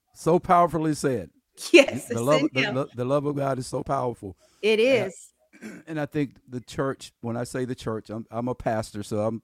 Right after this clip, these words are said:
Speaker 1: I'm including myself, that
Speaker 2: Mm-hmm.
Speaker 1: we need to talk about the love of God more, because we, we
Speaker 2: Yes.
Speaker 1: talk about, we, we talk about, we talk about everything else, you know, in terms of sin and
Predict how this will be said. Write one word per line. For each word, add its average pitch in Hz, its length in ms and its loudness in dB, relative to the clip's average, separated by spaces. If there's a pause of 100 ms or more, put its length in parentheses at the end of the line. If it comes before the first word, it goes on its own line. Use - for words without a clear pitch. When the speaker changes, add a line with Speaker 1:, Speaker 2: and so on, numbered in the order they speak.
Speaker 1:
I'm 117 200 -4
including 120 480 -2
myself, 104 460 -6 (440)
that 233 60 -6
Speaker 2:
Mm-hmm. 202 320 -2
Speaker 1:
we 143 80 0
need 147 220 0
to 127 80 -8
talk 135 240 -2
about 123 260 0
the 110 80 -4
love 113 240 -2
of 104 120 -4
God 98 300 -4
more, 90 320 -8 (140)
because 107 320 -6
we, 117 140 -4 (180)
we 202 60 0
Speaker 2:
Yes. 170 100 -2
Speaker 1:
talk 127 180 0
about, 117 360 -2 (100)
we, 120 240 -8
we 123 140 -10
talk 113 260 -6
about, 104 320 -4 (1500)
we 117 100 -4
talk 120 220 -4
about 98 340 -6
everything 113 600 -4
else, 117 340 -4
you 110 120 -12
know, 104 60 -8
in 95 80 -10
terms 104 300 -10
of 82 140 -10
sin 123 500 -4
and 90 200 -6